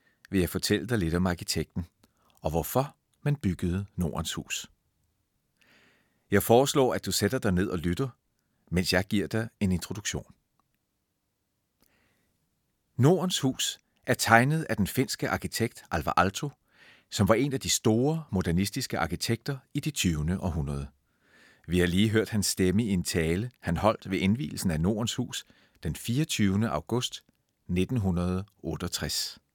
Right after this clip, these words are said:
Alvar Aalto tegnede ikke kun huse, men stod også for indretningen af dem. Møbler, lamper og alle de små detaljer i en bygning, såsom dørhåndtag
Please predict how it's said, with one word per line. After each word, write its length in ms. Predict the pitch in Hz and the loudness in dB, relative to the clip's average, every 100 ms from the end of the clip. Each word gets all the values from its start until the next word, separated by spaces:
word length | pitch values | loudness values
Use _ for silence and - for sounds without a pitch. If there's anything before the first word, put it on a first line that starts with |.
| _ _ _ _ _ _ _ _ _ _ _ _ _ _ _ _ _ _ _ _ _ _ _ _ _ _ _ _ _ _ _ - | _ _ _ _ _ _ _ _ _ _ _ _ _ _ _ _ _ _ _ _ _ _ _ _ _ _ _ _ _ _ _ 4
Alvar 280 | 117 110 131 | 6 6 4
Aalto 320 | 131 160 196 | 4 2 -2
tegnede 540 | - - 165 156 160 - | -4 0 2 2 0 -2
ikke 220 | 95 151 | -4 -4
kun 260 | - 117 127 | -4 -2 -2
huse, 480 | - 82 76 95 - _ _ _ _ _ - | -4 -6 -4 -4 -6 _ _ _ _ _ 2
men 180 | 104 95 | 4 4
stod 280 | - 143 | 2 2
også 280 | 104 98 135 | 4 2 0
for 160 | - - | -2 0
indretningen 640 | 226 170 95 85 85 78 73 | 0 0 -2 -2 -4 -4 -6
af 180 | 78 | -6
dem. 140 | 82 82 - _ _ _ _ | -6 -8 -12 _ _ _ _
Møbler, 540 | 82 90 101 104 104 107 _ _ | -2 0 0 0 0 -2 _ _
lamper 520 | - 76 82 85 104 113 _ _ _ _ - | -8 -2 -2 -2 -4 -4 _ _ _ _ 4
og 140 | 120 - | 4 6
alle 240 | 143 196 | 2 0
de 140 | 202 | -2
små 300 | 190 147 156 - | -2 2 0 -2
detaljer 600 | 165 - 101 104 120 135 | -6 0 2 2 0 -2
i 80 | 110 | 0
en 160 | 95 | 0
bygning, 460 | 82 117 - 147 147 _ _ _ _ _ _ | 0 -4 -4 -6 -6 _ _ _ _ _ _
såsom 460 | - 104 92 82 - _ - | -2 0 0 -4 -6 _ 0
dørhåndtag 680 | 82 - 120 - 113 78 | 0 2 0 2 -2 -2